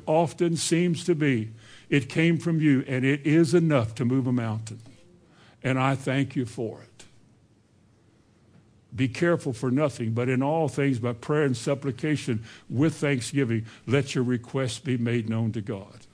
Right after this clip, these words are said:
Thank him. Just be thankful for that. The simple thing is,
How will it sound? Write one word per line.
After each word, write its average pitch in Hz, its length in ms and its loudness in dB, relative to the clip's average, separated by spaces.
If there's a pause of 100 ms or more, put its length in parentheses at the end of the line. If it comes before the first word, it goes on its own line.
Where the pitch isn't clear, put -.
(640)
Thank 214 260 -2
him. - 140 -12 (1700)
Just - 200 -6
be 240 100 0
thankful 226 420 -4
for 202 180 -4
that. 220 320 -4 (1900)
The 156 60 -10
simple 190 440 0
thing 190 340 4
is, 135 400 2